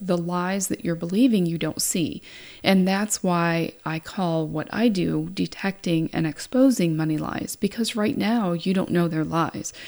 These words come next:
You just know that you're not producing what you want to produce in your business. You don't know that it's because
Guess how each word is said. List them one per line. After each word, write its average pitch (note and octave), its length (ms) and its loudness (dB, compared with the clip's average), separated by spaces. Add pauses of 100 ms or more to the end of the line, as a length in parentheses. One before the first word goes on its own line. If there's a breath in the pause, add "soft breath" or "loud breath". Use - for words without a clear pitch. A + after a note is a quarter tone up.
(260 loud breath)
You A3+ 100 8
just A#3 240 4
know G3+ 320 6
that F3+ 140 4
you're F3 180 2
not E3 240 0
producing E3 800 0
what F3 200 -2
you E3+ 120 -2
want F3+ 240 2
to G#3 60 2
produce E3+ 420 -2
in D#3+ 80 0
your D#3 100 0
business. D#3+ 540 -2 (400 loud breath)
You G3+ 80 4
don't F#3+ 180 0
know G3 400 4
that F3+ 180 0
it's F3 200 0
because E3 680 -2